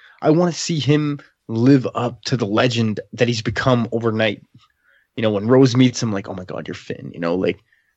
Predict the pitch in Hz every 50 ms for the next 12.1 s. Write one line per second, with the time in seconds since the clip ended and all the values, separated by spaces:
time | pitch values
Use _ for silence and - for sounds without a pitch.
0 | _ _ _ - - - - 110 110 104 98 - 131 131 127 120 117 110 - 127
1 | 131 143 143 123 107 - 127 127 120 120 117 113 113 - 107 - - 127 110 104
2 | 107 104 - 123 107 - - 104 101 110 110 110 107 110 107 113 123 147 143 117
3 | 104 107 113 117 - - - _ _ _ _ _ _ _ - 156 143 - 107 135
4 | - - - - - 101 110 - - 117 117 - 156 - - - - - - -
5 | - 135 131 127 - 165 143 127 - - 135 131 - - - _ _ _ - 104
6 | - - - - 127 120 123 - 120 107 110 110 120 131 139 147 143 147 156 165
7 | 175 170 - _ _ _ - 110 107 95 82 92 98 - - _ _ _ _ _
8 | _ _ _ _ _ _ _ - 101 101 92 101 104 117 123 123 113 104 - -
9 | 71 - - _ _ _ _ _ _ _ - 117 113 110 104 107 110 117 131 147
10 | 139 - - 87 92 92 - - - _ _ _ _ _ - 92 101 131 135 135
11 | 139 120 120 117 120 120 113 104 107 110 113 113 - - 110 92 95 98 101 -
12 | -